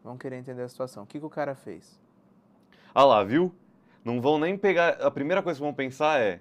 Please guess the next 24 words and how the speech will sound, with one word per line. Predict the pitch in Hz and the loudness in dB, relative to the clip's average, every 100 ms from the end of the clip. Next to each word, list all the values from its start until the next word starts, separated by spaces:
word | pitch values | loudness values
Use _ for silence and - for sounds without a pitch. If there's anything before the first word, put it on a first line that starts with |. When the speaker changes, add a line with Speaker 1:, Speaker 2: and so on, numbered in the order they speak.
| _ | _
Speaker 2:
cê, | - - | -8 -6
cê, | 143 - | -4 0
olha, | 113 107 | 2 2
eu | 90 90 | 0 -6
tô | - 104 | -8 -12
te | - | -12
perguntando | - 135 131 | -8 -8 -6
uma | 143 | -8
opinião. | 147 151 110 - - | -6 -6 -6 -10 -20
Speaker 1:
Ah. | 123 117 - _ _ - | -18 -18 -20 _ _ 0
Speaker 2:
Cê | 120 | 0
acha | 127 | 2
que | 143 | -2
a | |
primeira | 139 139 170 | -2 0 0
coisa | 160 143 | 0 0
que | 151 | -2
eles | 127 | -2
vão | 135 | -4
pensar | 135 127 127 117 | -4 -4 -2 0
vai | 120 | 0
ser, | - 98 - _ _ _ _ _ _ | -2 -6 -6 _ _ _ _ _ _
"Putz, | 123 175 - | -4 -4 -4
mano, | 190 165 104 | -6 -4 -4